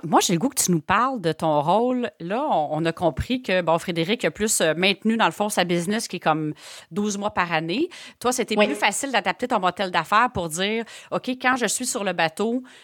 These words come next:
Speaker 1: je suis sur le bateau, je suis la mère de famille et l'enseignante. »
Speaker 2: Oui,
Speaker 1: N'est-ce pas ?
Speaker 2: exactement.
Speaker 1: On va revenir
Speaker 2: Le, le
Speaker 1: là-dessus.
Speaker 2: nouveau rôle.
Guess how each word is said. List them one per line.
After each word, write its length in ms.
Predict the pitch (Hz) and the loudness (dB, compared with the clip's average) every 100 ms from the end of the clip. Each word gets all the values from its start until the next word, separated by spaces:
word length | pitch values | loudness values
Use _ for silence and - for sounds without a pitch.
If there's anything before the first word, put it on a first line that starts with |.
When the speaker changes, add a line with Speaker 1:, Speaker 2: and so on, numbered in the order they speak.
| _ | _
Speaker 1:
je 80 | - | -10
suis 120 | 220 | -8
sur 140 | 214 202 | -6 -4
le 80 | |
bateau, 340 | 175 170 233 262 | 0 -2 -2 -8
je 60 | |
suis 80 | - | -2
la 100 | 175 | 0
mère 160 | 190 233 | 2 0
de 80 | 196 | -2
famille 500 | 196 180 208 277 - | -2 -2 -2 -6 -4
et 120 | 208 | -4
l'enseignante. » 600 | 190 196 202 185 165 190 494 - 494 494 _ _ _ - - | 0 0 0 -4 -4 -6 -10 -10 -8 -8 _ _ _ -20 -8
Speaker 2:
Oui, 140 | 196 247 | 0 0
Speaker 1:
N'est-ce 140 | 233 | 2
pas ? 60 | 175 | 0
Speaker 2:
exactement. 600 | 165 214 - 180 180 220 - | 0 0 2 2 4 2 0
Speaker 1:
On 40 | 180 | -2
va 120 | 190 | -2
revenir 180 | 214 202 | 2 2
Speaker 2:
Le, 140 | 196 190 | 2 2
le 40 | |
Speaker 1:
là-dessus. 380 | 208 208 220 233 | 2 2 2 2
Speaker 2:
nouveau 140 | 214 | 2
rôle. 300 | 202 220 370 | 2 4 4